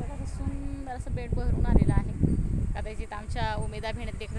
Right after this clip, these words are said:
ताईचं असावं, पण आता ते माहीत नाही आपल्याला. पण एक, चला, मला एक राहवलं नाही की हिरवगार शेत आहे, त्याच्यामुळे म्हटलं, चला, एक बोलावं. तर, अ, असं सगळं शेड्यूल आहे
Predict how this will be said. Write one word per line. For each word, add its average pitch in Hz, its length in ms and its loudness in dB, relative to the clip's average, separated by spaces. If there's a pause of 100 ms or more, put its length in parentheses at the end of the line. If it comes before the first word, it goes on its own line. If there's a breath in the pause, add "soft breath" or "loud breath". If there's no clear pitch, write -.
ताईचं 214 280 -4
असावं, 233 360 -4
पण - 400 2
आता 294 220 2
ते 320 60 -2
माहीत 285 360 -4
नाही 277 180 -2
आपल्याला. 185 280 -4
पण 262 180 -8
एक, - 180 -10
चला, 220 180 -6
मला 226 280 -6
एक 247 180 -6
राहवलं 262 380 -4
नाही 269 120 -4
की - 160 -2
हिरवगार 233 420 -2 (100)
शेत 262 160 -6
आहे, - 400 -8 (240)
त्याच्यामुळे - 380 -2
म्हटलं, - 300 0
चला, 233 160 -4
एक 226 180 -2
बोलावं. 214 380 -2 (360)
तर, - 120 6
अ, - 260 10 (160)
असं - 140 6
सगळं - 220 6
शेड्यूल 277 260 4
आहे 254 240 4